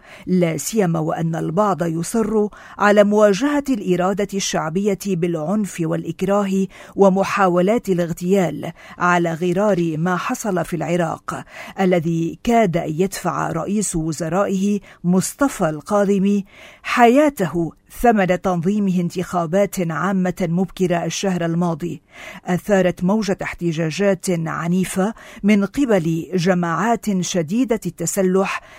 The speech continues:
مدعومة من إيران بعدما فقدت الكثير من قوتها داخل البرلمان. في أي حال، تتعدد الأساليب وتختلف الساحات، إنما المنتفع فواحد، ولمشروعه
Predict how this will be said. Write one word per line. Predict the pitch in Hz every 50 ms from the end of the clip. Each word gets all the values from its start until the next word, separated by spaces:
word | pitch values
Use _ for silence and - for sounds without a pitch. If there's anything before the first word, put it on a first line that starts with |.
| - -
مدعومة | - 190 196 180 196 196 214 262 285 277 240 220 - -
من | 220 196 185 185 196 196
إيران | 196 - 190 185 185 196 202 185 165 165 170 175 165 160 156 - - - -
بعدما | 160 160 180 175 170 156 175 165 160 170
فقدت | 160 - 180 160 - 190 175 160 170 165 -
الكثير | 175 160 - 180 170 - - - 247 247 220 190 165
من | 165 170 165
قوتها | - - 180 170 160 180 202 - - 180 165 170 175 175 170 - - - - _
داخل | 156 147 185 196 208 190 - 185 175 175
البرلمان. | 175 170 165 156 147 165 185 175 170 160 151 156 - - - - - - - _ - - - - - - - -
في | - - 277 277 269 -
أي | 339 339 311 277 254
حال، | - - 254 262 262 262 262 262 254 240 208
تتعدد | - 220 180 208 180 165 185 214 190 202 202 185
الأساليب | 202 196 202 175 175 - 202 180 160 185 214 226 208 170
وتختلف | 214 208 208 214 196 160 151 - - 175 - - - - 180 170 202 202 - -
الساحات، | 208 180 - - 214 196 196 196 - - 254 220 165 147 - - - 170 - - - - - - _ -
إنما | 208 196 190 202 240 247 220 175
المنتفع | 160 165 156 156 170 175 175 175 - 240 - - - 208 196 180 196 190
فواحد، | 180 - - 190 170 165 175 185 202 185 - 190 175 151 165 170 160 143 147 - - - - -
ولمشروعه | 175 185 190 180 175 175 170 170 160 - 180 175 190 214 202 190 160 165 156 147 170 165 160